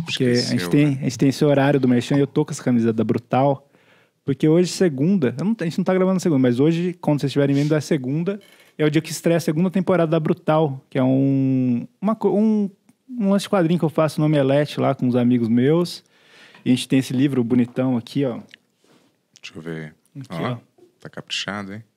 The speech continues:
Speaker 1: Faz um merchan da Brutal aí, cara, igual
Speaker 2: É.
Speaker 1: você fez da Jarra. Quero ver se você tem o mesmo
Speaker 2: Vou falar
Speaker 1: empenho.
Speaker 2: assim, é, Brutal, Brutal. Pra onde todo o dinheiro do Yuri é investido e nenhum centavo pro podcast dele, mas olha só quanto dinheiro <laughs> ele investiu nesse livro caprichado.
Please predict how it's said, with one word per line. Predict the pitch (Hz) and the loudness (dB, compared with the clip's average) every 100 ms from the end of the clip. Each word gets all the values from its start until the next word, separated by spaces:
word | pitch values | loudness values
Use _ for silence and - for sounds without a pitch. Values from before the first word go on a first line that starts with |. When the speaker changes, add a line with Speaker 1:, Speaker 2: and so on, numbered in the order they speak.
| _ - | _ -6
Speaker 1:
Faz | 156 185 | -4 0
um | 226 220 202 | 2 2 2
merchan | 190 - 185 | 2 0 0
da | 175 160 | 0 0
Brutal | 135 - 156 147 | -2 -2 0 2
aí, | 143 | -2
cara, | - 120 | -2 -4
igual | 113 131 | 2 2
Speaker 2:
É. | |
Speaker 1:
você | 180 131 | 2 0
fez | 139 | 2
da | 123 113 | 2 2
Jarra. | 117 135 139 123 - | 2 2 0 -4 -10
Quero | 135 | -10
ver | 131 131 | -8 -8
se | - | -8
você | |
tem | 127 131 | -8 -6
o | |
mesmo | 123 123 123 | -4 -2 0
Speaker 2:
Vou | 110 | 0
falar | 92 139 | 0 0
Speaker 1:
empenho. | 135 80 78 - | 0 -6 -12 -14
Speaker 2:
assim, | - | -12
é, | 80 76 76 - _ - _ _ _ | -12 -12 -16 -20 _ -20 _ _ _
Brutal, | 87 110 - 107 90 87 | -8 -6 -4 -2 -2 -2
Brutal. | 104 104 110 92 80 78 78 _ _ _ _ | -4 -4 -4 -2 -4 -8 -10 _ _ _ _
Pra | - 85 | -10 -6
onde | 95 90 | -6 -8
todo | 87 110 113 120 | -8 -6 -4 -4
o | |
dinheiro | 113 123 120 110 110 113 113 | -6 -6 -4 -2 -2 -2 -4
do | 113 113 113 | -4 -4 -4
Yuri | 113 107 110 95 | -4 -4 -2 -2
é | 92 | -4
investido | 90 90 - - 101 95 95 | -4 -6 -6 -6 -6 -4 -6
e | 95 | -6
nenhum | 98 95 95 113 117 | -6 -6 -6 -6 -6
centavo | - 117 110 113 110 113 113 | -4 -6 -4 -2 -2 -2 -4
pro | 110 117 113 | -6 -4 -4
podcast | 113 117 120 98 - 92 90 95 | -4 -4 -4 -4 -8 -6 -4 -6
dele, | 98 95 92 | -4 -4 -4
mas | 95 92 95 85 | -6 -4 -6 -4
olha | 107 117 117 | -4 -2 -2
só | - - 110 110 | -4 -2 -2 -2
quanto | 113 110 - | -4 -8 -6
dinheiro | 110 - 107 101 107 | -8 -4 -2 0 0
<laughs> | 113 113 | -2 -2
ele | 113 110 | -2 -4
investiu | 110 117 117 110 110 - - 113 110 | -4 -6 -6 -4 -4 -4 -2 -4 -4
nesse | 117 110 110 | -4 -6 -6
livro | 110 120 131 110 95 | -4 -2 -2 -2 -6
caprichado. | 95 98 - 92 - 98 92 92 | -4 -4 -4 -4 -2 -2 -2 -6